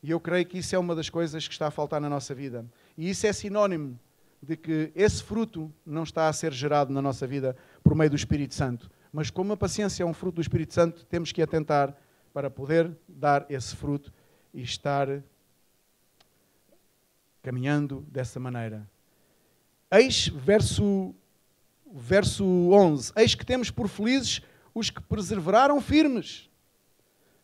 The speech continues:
tendes ouvido a paciência de Jó e vistes o fim que o Senhor lhes deu, lhe deu.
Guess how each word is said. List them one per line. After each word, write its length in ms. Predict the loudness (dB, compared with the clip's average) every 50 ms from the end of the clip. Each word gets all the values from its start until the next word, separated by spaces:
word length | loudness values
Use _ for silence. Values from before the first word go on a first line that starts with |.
| _ _
tendes 260 | 2 2 2 4 6
ouvido 300 | 4 4 4 4 2 2
a 40 | 2 4
paciência 500 | 4 2 2 2 -2 -4 -2 -4 -6 -4
de 100 | 4 8
Jó 380 | 10 12 12 10 10 6 2 -4
e 120 | -6 -6
vistes 400 | -2 -2 -2 -2 -2 -2 -4 -4
o 80 | -4 -6
fim 320 | -6 -4 -2 -2 -2 -2
que 100 | -4 -6
o 60 | -8
Senhor 260 | -6 -2 0 0 2
lhes 220 | 2 0 -4 -4 -2
deu, 340 | 0 0 0 0 -4 -8 -14 _ _ -6
lhe 140 | -2 -2 2
deu. 340 | 4 4 4 4 0 -6